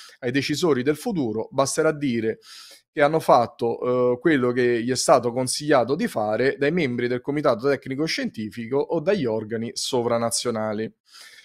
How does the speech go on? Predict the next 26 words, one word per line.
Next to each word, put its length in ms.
Per 120
la 100
consulta, 640
le 120
scelte 520
del 220
duo 420
Draghi 540
e 80
Speranza 640
sugli 220
obblighi 340
vaccinali, 640
con 180
inoculi 460
sperimentali 960
che 80
hanno 180
dimostrato 680
di 60
non 140
riuscire 420
a 40
fermare 420
il 80
contagio 680